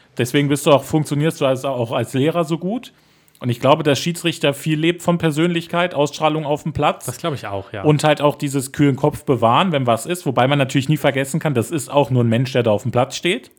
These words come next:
Speaker 1: Ne? So wie das auch die zweiundzwanzig Spieler sind. Und ja, deswegen,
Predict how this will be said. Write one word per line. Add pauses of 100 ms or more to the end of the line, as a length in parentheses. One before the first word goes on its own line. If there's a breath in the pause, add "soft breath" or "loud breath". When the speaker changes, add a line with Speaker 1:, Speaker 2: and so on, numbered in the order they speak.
Speaker 1:
Ne?
So
wie
das
auch
die
zweiundzwanzig
Spieler
sind. (640 loud breath)
Und (440 loud breath)
ja,
deswegen,